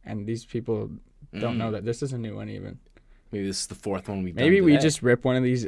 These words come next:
Speaker 1: eh, like, one a day, and then just use the best two, or best one of the week.
Speaker 2: <laughs> Or maybe it's podcastception.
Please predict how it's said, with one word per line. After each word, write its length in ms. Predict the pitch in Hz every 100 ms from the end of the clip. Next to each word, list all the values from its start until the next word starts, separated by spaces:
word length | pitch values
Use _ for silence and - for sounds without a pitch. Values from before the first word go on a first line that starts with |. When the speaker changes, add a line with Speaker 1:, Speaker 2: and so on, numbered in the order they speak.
| -
Speaker 1:
eh, 220 | 113 117 -
like, 280 | 113 107
one 260 | 110 110 113
a 60 | 107
day, 440 | 110 95 120 143 -
and 120 | 110
then 100 | 113
just 200 | 107 113
use 200 | 113 110
the 120 | 110
best 340 | 107 104 107 -
two, 360 | - 104 110 - _ _ - -
or 100 | 127
best 300 | 113 117 -
one 160 | 113 110
of 100 | 104
the 80 | 104
week. 280 | 107 101 - _ - - -
Speaker 2:
<laughs> 80 | - - - _ _ _ _ - - - - - - - - 101
Or 80 |
maybe 560 | 95 98 120 120 95 92 - _ _ _ _ _ _ _ _ _ _ _ - - _ -
it's 160 | - - - _ - - -
podcastception. 1080 | - 85 87 92 82 - 87 82 - -